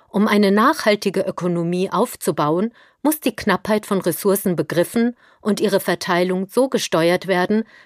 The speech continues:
dass die zentralen Bedürfnisse der Menschen weiterhin gesichert sind. Wie ein solches Wirtschaftsschrumpfen im Einklang mit den Menschen und ihren Bedürfnissen gelingen kann,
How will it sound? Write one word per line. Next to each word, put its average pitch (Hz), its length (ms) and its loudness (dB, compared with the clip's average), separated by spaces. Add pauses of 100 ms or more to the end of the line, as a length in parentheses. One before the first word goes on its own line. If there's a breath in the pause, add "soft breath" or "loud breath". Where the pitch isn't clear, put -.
(100)
dass 202 120 -2
die 202 160 -4
zentralen 240 680 0
Bedürfnisse 202 680 0
der 170 160 2
Menschen 196 500 0 (240 loud breath)
weiterhin 214 540 2
gesichert 156 520 -2
sind. - 380 -4 (360)
Wie 208 160 2
ein 196 160 2
solches 233 600 0
Wirtschaftsschrumpfen 226 1040 -2
im 180 220 -4
Einklang 202 600 0
mit 185 240 -4
den 156 120 2
Menschen 175 480 0
und 170 200 -4
ihren 170 240 0
Bedürfnissen 170 680 0
gelingen 170 440 2
kann, 208 320 0